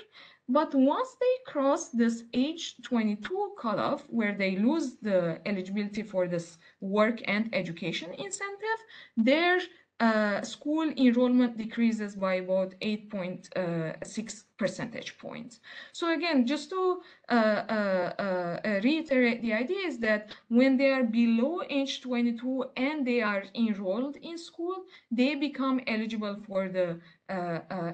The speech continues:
S E I E. When they are above age twenty-two, whatever their school enrollment rate, uh, whatever their school enro-, uh, enrollment status is, they lose the eligibility for S E I E. So a question that you might ask is that, what if they're,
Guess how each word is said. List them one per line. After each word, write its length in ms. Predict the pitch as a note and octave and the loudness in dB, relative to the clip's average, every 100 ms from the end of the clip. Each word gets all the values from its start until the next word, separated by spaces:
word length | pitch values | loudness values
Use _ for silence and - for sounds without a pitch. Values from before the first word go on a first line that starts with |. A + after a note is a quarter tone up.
| - | -6
S 220 | F#3+ - | -6 -6
E 120 | E3+ | -6
I 180 | C#3+ - | -6 -6
E. 220 | B2 - - | -10 -10 -2
When 300 | A#3+ B3 A#3+ | 2 6 6
they 280 | A#3 A3+ | 6 4
are 220 | G3+ F#3 - | 2 -2 -2
above 480 | G3+ F#3+ F#3 E4+ F#4 | -6 -2 0 -2 -4
age 280 | - F4 - | -6 -6 -8
twenty-two, 500 | D#4 D4+ D4 D#4+ D#4+ | -8 -6 -6 -4 -2
whatever 480 | C4 A#3 A#3 C4+ E4 | -2 -2 -2 -4 -2
their 200 | C4 A#3+ | -2 -2
school 340 | A#3 - C#4+ C#4 | -4 -8 -8 -4
enrollment 640 | B3 A3 G#3+ A3 G#3 D4+ | -2 -2 -4 -4 -6 -6
rate, 240 | G#4 F#4 | -6 -6
uh, 240 | - A#3+ A3+ | -4 -4 -4
whatever 340 | A3 B3+ B3 | -2 -2 -2
their 200 | G#3 F#3+ | -2 -4
school 300 | F#3+ - B3+ | -6 -4 -4
enro-, 380 | B3 B3 A#3 A#3 | 0 0 0 -2
uh, 220 | G#3 G3 A#3 | -6 -6 -4
enrollment 440 | A3+ A3+ A3 G#3+ | -4 -4 -4 -6
status 440 | - F#4+ F#4+ E4+ - | -8 -8 -6 -8 -2
is, 300 | B3 A#3+ A#3 - - - | -2 -2 -4 -16 -8 2
they 220 | A#3 A#3 | 4 6
lose 300 | A3+ A#3 G#3+ | 4 2 2
the 120 | F#3+ | 0
eligibility 520 | F3+ F3 E3 C#3+ E3+ | 0 -2 -8 -10 -12
for 280 | - D3 - | -10 -8 -6
S 220 | A#2 A#2 | -6 -8
E 120 | - G#2+ | -8 -8
I 100 | G2 | -8
E. 240 | - - - - _ - - - - | -12 -16 -18 -20 _ -18 -16 -16 -18
So 540 | - - D#4+ D#4 D#4 D4+ _ _ | -8 -2 2 2 0 -4 _ _
a 100 | E4 | -2
question 480 | E4 - F#4 A4+ C5 A#4 | -2 -4 -4 -2 -2 -2
that 180 | F#4+ F4+ | -2 0
you 140 | C#4 | 2
might 260 | C#4 C#4 C#4+ | 4 2 0
ask 360 | - B4 A#4+ | -2 -2 -2
is 160 | - C4+ | -6 0
that, 320 | C4+ C4+ B3+ - _ - | 2 2 0 -8 _ -2
what 320 | B3+ F4 G4 | 4 4 4
if 160 | A4+ - | 0 2
they're, 280 | B3 A#3+ | 4 4